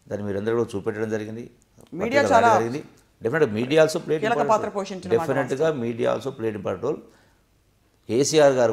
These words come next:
Speaker 1: కూడా ఎక్కడ కూడా కాంప్రమైజ్ కాల. అరవై తొమ్మిది నుంచి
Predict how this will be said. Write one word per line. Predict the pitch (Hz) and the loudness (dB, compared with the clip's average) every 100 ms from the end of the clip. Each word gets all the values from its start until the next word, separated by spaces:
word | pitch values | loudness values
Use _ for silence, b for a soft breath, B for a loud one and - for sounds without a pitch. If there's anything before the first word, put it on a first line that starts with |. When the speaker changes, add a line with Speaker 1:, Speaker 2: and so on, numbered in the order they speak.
| 107 | 0
Speaker 1:
కూడా | 151 - - 110 | -4 -6 -10 -10
ఎక్కడ | - - 151 139 | -6 0 2 2
కూడా | 143 135 113 | -2 -4 -6
కాంప్రమైజ్ | 110 110 107 85 90 | -6 -6 -8 -8 -10
కాల. | 85 - _ _ _ _ _ b b b b b b b b _ _ | -10 -12 _ _ _ _ _ b b b b b b b b _ _
అరవై | - 98 131 127 | -4 0 2 2
తొమ్మిది | 135 131 | 0 -2
నుంచి | 131 | -4